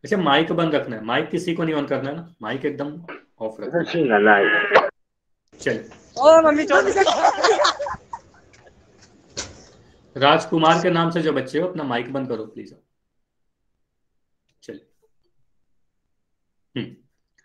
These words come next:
Speaker 1: तो यहाँ पर, अच्छा, सोलह सौ, ठीक है, देखते हैं कौन सा answer आने वाला है। चलिए, अब इसको समझने के लिए देखते हैं।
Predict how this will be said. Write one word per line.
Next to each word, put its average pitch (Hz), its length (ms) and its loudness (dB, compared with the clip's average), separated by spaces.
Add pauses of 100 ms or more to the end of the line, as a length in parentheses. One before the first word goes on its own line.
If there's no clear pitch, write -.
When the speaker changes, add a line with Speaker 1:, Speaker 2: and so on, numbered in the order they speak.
(240)
Speaker 1:
तो 160 60 -2
यहाँ 139 300 -4
पर, 190 220 -8 (200)
अच्छा, 147 220 -4
सोलह 151 360 0
सौ, - 160 -10 (160)
ठीक 170 120 -6
है, 214 80 -2
देखते 180 240 -2
हैं 208 100 -2
कौन 156 200 -2
सा 160 100 -2
answer 131 240 -4
आने 107 180 -8
वाला 92 220 -14
है। - 60 -20 (420)
चलिए, - 260 -20 (280)
अब 143 80 -6
इसको 165 200 -4
समझने 185 340 -4
के 185 80 -4
लिए 190 120 -2
देखते - 260 -6
हैं। - 140 -20